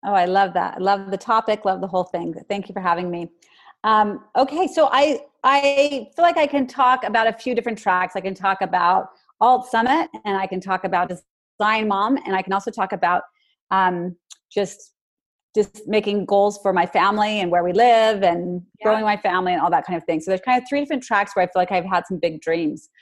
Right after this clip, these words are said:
Speaker 1: Um, and I think I'll start with Alt Summit, if that's okay, 'cause I know
Speaker 2: Of
Speaker 1: you just brought
Speaker 2: course.
Speaker 1: it up.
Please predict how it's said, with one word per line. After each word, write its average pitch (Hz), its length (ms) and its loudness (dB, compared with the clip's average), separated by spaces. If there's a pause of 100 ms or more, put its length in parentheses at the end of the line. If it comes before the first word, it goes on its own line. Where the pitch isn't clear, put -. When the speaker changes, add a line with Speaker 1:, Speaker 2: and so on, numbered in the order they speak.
(320)
Speaker 1:
Um, 196 220 -2
and 208 120 0
I 190 100 2
think - 180 0
I'll 392 100 4
start 311 200 4
with 285 140 6
Alt 262 260 2
Summit, 285 220 2
if 190 100 -2
that's 196 180 0
okay, 190 320 -2
'cause 240 140 -8
I 190 60 -2
know 190 80 -2
Speaker 2:
Of 190 40 -2
Speaker 1:
you 196 60 0
just 202 180 -6
brought 185 120 4
Speaker 2:
course. 180 100 4
Speaker 1:
it - 20 2
up. 196 200 2